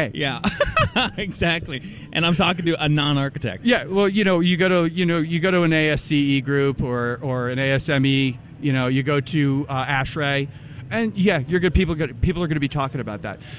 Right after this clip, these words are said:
Speaker 1: because let's think about, let's think about, um, heating and cooling loads, calcs in this building. Do you, you know, you can have an engineer do it, and spend a lot of time and not call you back.
Speaker 2: Not call you back.
Speaker 1: Or you could have a plugin that is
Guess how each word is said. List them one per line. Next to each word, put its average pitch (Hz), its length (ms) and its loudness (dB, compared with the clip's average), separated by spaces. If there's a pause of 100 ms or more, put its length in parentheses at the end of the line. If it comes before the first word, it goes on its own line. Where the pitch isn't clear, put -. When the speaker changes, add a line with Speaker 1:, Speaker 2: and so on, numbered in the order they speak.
Speaker 1:
because 175 260 2
let's 190 380 -2
think 202 160 0
about, 170 340 0
let's 165 200 0
think 190 180 0
about, 160 260 -2
um, 143 340 -4 (220)
heating 190 300 -2
and 151 120 -2
cooling 170 300 4
loads, 127 320 2
calcs - 720 -4
in 143 140 -2
this 135 160 -4
building. 143 340 -2 (1200)
Do 147 100 2
you, 160 120 6
you 165 160 4
know, 135 120 2
you 139 180 2
can 139 80 2
have 147 140 2
an 139 80 0
engineer 143 400 2
do 113 200 -2
it, 131 120 -4 (480)
and 131 200 2
spend 147 260 0
a 135 40 0
lot 139 180 0
of 131 80 -4
time 143 280 2
and 131 80 4
not 127 160 -2
call 135 160 2
you 139 60 2
back. 117 200 -2 (300)
Speaker 2:
Not 123 140 0
call 127 120 0
you 127 60 2
back. 110 180 -2 (220)
Speaker 1:
Or 156 500 2
you 156 240 0
could 156 140 -2
have 143 160 0
a - 20 -6
plugin 143 680 -2
that 135 200 -4
is 135 340 -4